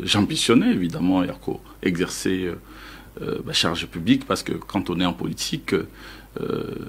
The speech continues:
ambition ezali ya ko exercer pouvoir pour na ko impacter sur, euh, la vie ya, ya,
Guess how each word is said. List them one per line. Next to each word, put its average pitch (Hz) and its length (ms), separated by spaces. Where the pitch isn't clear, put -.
ambition 90 400
ezali 85 380
ya 117 100
ko - 320
exercer 87 480
pouvoir 123 600
pour 101 120
na 87 200
ko - 220
impacter - 520
sur, 95 360
euh, - 80
la 87 140
vie 101 300
ya, 87 260
ya, - 280